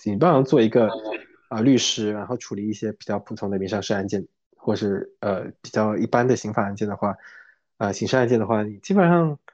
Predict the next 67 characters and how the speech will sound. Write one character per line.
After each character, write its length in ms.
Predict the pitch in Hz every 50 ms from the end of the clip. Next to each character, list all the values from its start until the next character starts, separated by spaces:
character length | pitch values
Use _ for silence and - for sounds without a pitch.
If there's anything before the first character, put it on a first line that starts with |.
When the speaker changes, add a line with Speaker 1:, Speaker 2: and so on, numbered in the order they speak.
| _ _ _
Speaker 1:
你 120 | - 120
执 180 | 113 - - 117
业 140 | 135 185 208
个 120 | 196 190
三 200 | 190 196 180 175
到 80 | 190 185
四 160 | - - 220
年， 160 | 165 113 110
其 260 | 113 - 143 147 156
实 160 | 165 - - _ _ _ _ _
在 120 | - 196
小 160 | 185 - 135 104
县 140 | - 190
城 160 | 185 - 131 123
是 120 | - 226
可 180 | 220 - 165 156
以 60 | 143
为 120 | 143 151
你 140 | 139 123 113
提 160 | - - 113
供 180 | - 127 120 117
一 60 | 110
个 120 | - 117 110
比 180 | 110 - -
较 120 | 104 110 107
富 260 | - - - 214 175
足 200 | 151 - 107 101
的 260 | 98 104 101 98 - - _ _ _ _ _ _ _ _ _
生 200 | - - 127 120
活 160 | - - -
的。 260 | - 107 107 110 - _ _ _ _ _ _ -
我 100 | 139 160
有 120 | 185 165
看 180 | - - 196 175
到 140 | 165 156
这 100 | 143 151
样 100 | 143 139
的 140 | 127 117 107
观 160 | - - 117
点， 100 | 117 113 104
其 40 | -
实 80 | 175
我 80 | 180 143
觉 140 | 113 139 131
得 60 | 113
是 100 | 123 123
对 240 | - - 139 120 110
的。 120 | 107 101 -
所 120 | - 165
以 120 | 196 196 196 - _ _ _
其 120 | _ - 156
实， 120 | 165 165 - - _ -
Speaker 2:
是 60 | 220
的。 0 |
Speaker 1:
其 60 | 139 120
实 180 | 120 175 170 165
基 120 | - - 254
本 80 | 208
上 220 | 135 127 135 139 - - - _ _ _ _
好 240 | _ - 151 131 123
学-， 140 | 113 - - - -
就 100 | - 202
是 60 | 190
好 180 | 170 - 156 123
学 120 | 110 117
校 200 | 113 170 180 156
的， 320 | 127 120 110 104 98 -